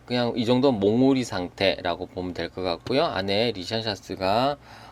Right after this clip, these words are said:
사진에는 잘 안 보이는데 만개되어 있는 상태입니다. 자, 이 일 차 때에는 뭐 특별한 경우가 없을 겁니다. 하루 지났는데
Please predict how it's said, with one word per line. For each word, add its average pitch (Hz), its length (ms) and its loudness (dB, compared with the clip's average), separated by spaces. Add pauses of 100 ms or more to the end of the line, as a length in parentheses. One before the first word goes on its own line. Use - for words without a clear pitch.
(120)
사진에는 165 480 -2
잘 117 160 0
안 90 160 -2
보이는데 90 380 -2
만개되어 95 520 -2
있는 85 180 -8
상태입니다. 101 920 -6 (920)
자, 147 160 2
이 165 340 0
일 240 400 2
차 190 300 0 (200)
때에는 113 1500 -2 (100)
뭐 104 280 -6
특별한 147 1040 -4
경우가 107 340 -4
없을 120 320 -8
겁니다. 107 440 -4
하루 190 360 -4
지났는데 135 680 -4